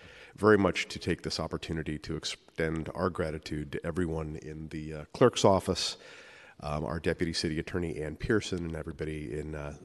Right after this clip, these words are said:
City Attorney David Chu's office, and all who make these meetings possible. And that includes the Sheriff's Department, um, who manages access and security, to the team at S F Gov T V, who ensure that our work is accessible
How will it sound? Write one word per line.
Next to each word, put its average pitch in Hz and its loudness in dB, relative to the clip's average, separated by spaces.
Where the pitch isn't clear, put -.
City 87 -4
Attorney 82 -4
David 78 -6
Chu's 92 -2
office, 80 -6
and 95 2
all 110 10
who 110 4
make 95 4
these 87 -6
meetings 78 -4
possible. 69 -8
And 76 -10
that 73 -10
includes 78 -6
the 90 -8
Sheriff's 87 0
Department, 80 -4
um, 76 -8
who 76 -6
manages 82 -4
access 87 -6
and 78 -12
security, 87 -2
to - -12
the - -12
team 82 -2
at 78 -4
S 78 -6
F - -8
Gov 76 -8
T 80 -10
V, 85 -2
who 82 -6
ensure 80 -6
that 78 -6
our 78 -4
work 80 -8
is 82 -8
accessible 80 -6